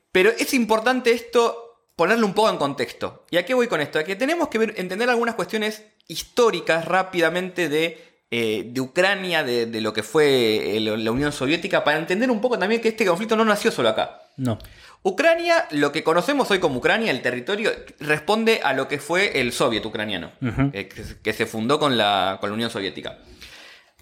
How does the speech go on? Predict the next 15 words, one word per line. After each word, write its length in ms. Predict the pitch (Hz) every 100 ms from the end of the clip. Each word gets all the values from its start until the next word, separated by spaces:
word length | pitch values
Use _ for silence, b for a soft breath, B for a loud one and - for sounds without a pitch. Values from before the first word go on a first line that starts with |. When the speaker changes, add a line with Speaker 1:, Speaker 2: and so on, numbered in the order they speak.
| _ -
Speaker 1:
Anteriormente, 1300 | 226 226 220 226 247 240 226 202 208 - - _ _ _ _ _ _ _ -
había 320 | 131 151 214 190
un, 120 | 175 -
una, 380 | 147 147 151 131
una 260 | 127 117 -
parte 360 | 220 190 147
de 320 | 123 117 113 104
lo 120 | 101
que 100 | 120
hoy 100 | 135
es 100 | -
Ucrania, 600 | 135 185 170 180 202 - -
la 140 | -
zona 300 | 160 120 -
este, 720 | 180 180 - 185 - - _